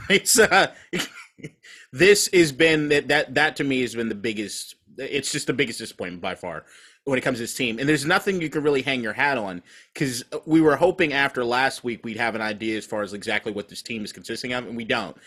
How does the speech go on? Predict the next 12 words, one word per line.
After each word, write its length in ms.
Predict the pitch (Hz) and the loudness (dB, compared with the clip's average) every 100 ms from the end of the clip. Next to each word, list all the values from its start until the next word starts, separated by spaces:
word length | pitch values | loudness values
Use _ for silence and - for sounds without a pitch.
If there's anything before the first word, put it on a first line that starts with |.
| - - - | -20 -14 -4
And 100 | 143 | 0
we 120 | 151 | 4
don't 180 | 170 180 | 4 2
understand 560 | 160 143 - 165 170 | 0 -2 -2 -2 0
what 120 | 135 120 | 0 0
the 100 | 131 | 0
hell 180 | 131 | 0
the 100 | 113 | -2
defense 380 | 123 127 123 117 | -4 -4 -4 -8
is 100 | 110 | -10
doing, 320 | - 90 95 | -6 -4 -4
period. 440 | 95 135 143 82 | -4 -2 -2 -4